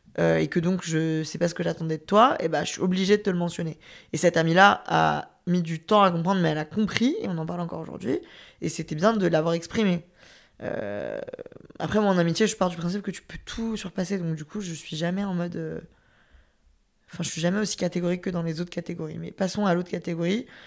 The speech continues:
la déception familiale. Je l'ai ressentie ces dernières années dans le fait de me rendre compte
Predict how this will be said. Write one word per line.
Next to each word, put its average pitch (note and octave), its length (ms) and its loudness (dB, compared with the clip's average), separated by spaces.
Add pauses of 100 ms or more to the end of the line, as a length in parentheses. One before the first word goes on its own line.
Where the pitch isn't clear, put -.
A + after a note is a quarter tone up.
(200)
la F3+ 120 8
déception F#3 420 4
familiale. D#3+ 540 2 (200)
Je D#3+ 120 -6
l'ai F3 80 4
ressentie F#3 580 0 (340)
ces - 160 -6
dernières F3 360 4
années F3+ 180 2
dans G#3+ 120 4
le E3+ 120 4
fait F#3+ 140 0
de G3 120 0
me E3+ 120 2
rendre D#3+ 280 -2
compte G#3+ 440 -4